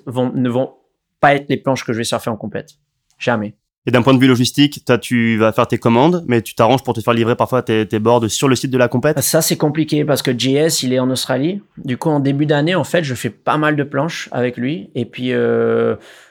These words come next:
Speaker 1: j'essaye de trouver des potes ou comme ça qui peuvent en ramener en France. Ensuite, moi, j'en ramène à Tahiti. Je vais sur l'autre. Du coup, j'essaie de les éparpiller un peu.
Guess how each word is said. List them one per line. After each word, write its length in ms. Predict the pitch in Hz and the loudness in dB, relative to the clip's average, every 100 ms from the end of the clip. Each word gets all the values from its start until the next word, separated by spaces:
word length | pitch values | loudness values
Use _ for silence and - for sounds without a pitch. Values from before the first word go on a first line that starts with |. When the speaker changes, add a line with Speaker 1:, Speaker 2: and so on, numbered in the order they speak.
| - | -10
Speaker 1:
j'essaye 340 | 110 113 135 | -8 -2 -2
de 100 | 127 | -2
trouver 460 | 120 - 117 127 123 | -4 -6 -2 0 0
des 100 | 113 | -2
potes 380 | - 131 135 117 | 0 2 2 -2
ou 20 | |
comme 160 | 123 | -6
ça 160 | 113 127 | -4 -4
qui 120 | 123 | -6
peuvent 180 | 107 117 | -4 -4
en 40 | |
ramener 380 | 107 113 117 120 | -2 -2 0 0
en 60 | 110 | -2
France. 540 | - 139 151 160 - | -4 -2 -2 -4 -6
Ensuite, 280 | - - 117 | -8 -8 -4
moi, 140 | 117 | -2
j'en 120 | 113 107 | -2 -2
ramène 380 | 113 117 117 | -2 -2 -2
à 80 | 110 | -4
Tahiti. 600 | 107 113 107 - 143 151 | -4 -6 -4 -4 0 0
Je 100 | 139 | -2
vais 100 | 107 | -4
sur 180 | 113 120 | -6 -2
l'autre. 180 | 117 120 | -2 -2
Du 100 | 113 | -4
coup, 100 | 143 | -6
j'essaie 280 | 120 113 120 | -4 -4 -4
de 40 | |
les 160 | 117 117 | -4 -4
éparpiller 420 | 117 127 - 117 | -2 -4 -2 -4
un 80 | 117 | -2
peu. 200 | 135 | -4